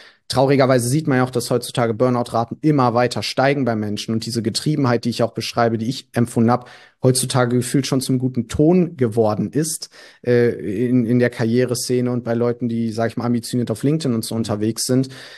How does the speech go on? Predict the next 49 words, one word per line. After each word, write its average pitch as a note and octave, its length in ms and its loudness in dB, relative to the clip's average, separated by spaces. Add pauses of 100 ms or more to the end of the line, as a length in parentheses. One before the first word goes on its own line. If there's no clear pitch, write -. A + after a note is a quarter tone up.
(140)
Ähm, A#2+ 200 2
und B2 100 4
ich A#2 120 0
hab D3+ 120 0
gemerkt, B2+ 320 2
das A#2 100 -2
ist - 140 -4
wirklich - 240 -10
krankhaft. - 540 -6
Also B2+ 160 4
das C3 160 4
ist - 120 0
wirklich D3+ 280 2
so C3 260 2
krankhaft, D3 480 0
dass C3 140 0
es C3+ 120 -2
sich C3+ 180 -4
in C3+ 40 0
meinem B2 160 2
Körper C#3 320 2
manifestiert B2+ 760 0
hat. D3 160 0
Und A#2+ 220 -4 (380)
ich A2+ 100 -6
sag's D#3 240 2
jetzt C3+ 160 0
einfach C3+ 220 2
mal, B2 260 4
weil's, B2 380 -2 (180)
weil's B2+ 280 2
wirklich C3+ 260 2
so C#3 100 -2
krass A#2+ 300 -2
war, B2 180 4
dann B2+ 160 0
meine A#2+ 220 0
Darmerkrankung B2 680 -2
ausgebrochen A2+ 560 -2
ist C3+ 180 0
und B2 60 0
ich B2 160 -2
wirklich B2+ 300 -2 (280)
mehrfach C#3+ 600 2
am B2+ 140 2
Tag B2+ 360 -2
blutige D3 760 2
Durchfälle B2+ 640 -2
hatte, F3+ 340 -6